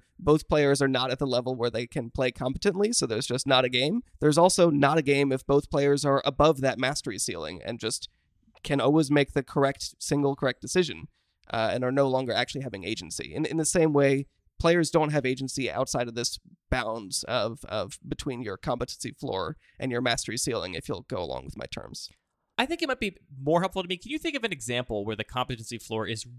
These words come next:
Speaker 2: really, really high? Like, the highest competency floor level of a game or experience you can, you can think of?
Speaker 1: Basketball, where the basket is really high.
Speaker 2: <laughs> No, but seriously, like,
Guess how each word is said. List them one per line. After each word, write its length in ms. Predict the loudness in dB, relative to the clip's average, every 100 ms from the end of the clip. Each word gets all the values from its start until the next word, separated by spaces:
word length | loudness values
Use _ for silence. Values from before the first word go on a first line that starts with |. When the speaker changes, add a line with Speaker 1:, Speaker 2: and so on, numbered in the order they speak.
| -6
Speaker 2:
really, 380 | -2 -2 -2
really 380 | -4 -4 -2 -4
high? 360 | -6 -10 -12 -16 -12
Like, 100 | -8
the 80 | -8
highest 500 | -4 2 2 2 -2
competency 460 | -4 -4 -6 -10 -14
floor 240 | -10 -6
level 380 | -6 -6 -8 -12 _ _ _ -6
of 100 | -4
a 60 | -4
game 400 | -2 0 -2 -4
or 280 | -6 -6 -10
experience 560 | -14 -8 -6 -6 -10
you 80 | -12
can, 220 | -12 -16 -16
you 100 | -16
can 140 | -12
think 220 | -10 -10
of? 180 | -10 -12 -16 _
Speaker 1:
Basketball, 580 | -2 0 0 4 6 6
where 140 | 2
the 100 | -2
basket 460 | 0 0 0 -4 -10
is 180 | -10 -8
really 320 | -4 -4 -4
high. 360 | -4 -6 -2 -2 -2 0
Speaker 2:
<laughs> 100 | 2 4 4 2 2 0 0 -10 -10 -10 -10 -14 _ -20 -20 -20 4
No, 100 | 4
but 140 | 4 2
seriously, 300 | 2 2 0
like, 180 | -2